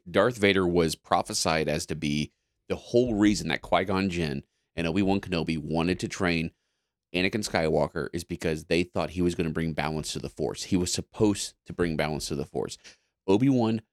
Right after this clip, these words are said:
cries out after he chops off his legs and cuts him in half and says, "You were the chosen one." Darth Vader was the chosen one to bring balance to the Force. The only way that Darth Vader brought balance to the Force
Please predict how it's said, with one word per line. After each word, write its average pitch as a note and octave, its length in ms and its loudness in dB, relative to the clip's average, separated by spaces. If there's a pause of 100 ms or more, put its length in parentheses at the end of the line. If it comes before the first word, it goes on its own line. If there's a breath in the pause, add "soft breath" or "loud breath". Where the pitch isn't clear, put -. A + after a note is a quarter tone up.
(280)
cries G#2 400 0
out E2 260 0
after F2+ 320 -2
he F#2 120 -2
chops - 380 0
off G2 140 -2
his G2 120 -4
legs F2 220 0
and D#2+ 80 -8
cuts - 160 -4
him F2 80 -6
in F2 60 -2
half D#2+ 240 0
and E2 120 -6
says, D2+ 380 0 (260)
"You G2 160 4
were G2+ 140 6
the E2+ 100 2
chosen F2+ 520 2
one." B1+ 240 -6 (960)
Darth G2+ 260 2
Vader F2+ 580 4
was E2+ 300 2
the E2+ 80 -4
chosen E2+ 460 0
one D#2+ 140 0
to F2+ 120 -4
bring F2 380 0
balance E2 320 0
to - 80 -10
the D#2 80 -2
Force. D2 400 -2 (180)
The E2+ 200 -2
only A#2 300 4
way A#2+ 440 4 (200)
that - 120 0
Darth F2+ 240 2
Vader F2+ 240 2
brought E2+ 340 0
balance F#2 340 -2
to - 60 -6
the A#2+ 80 -2
Force A2+ 500 2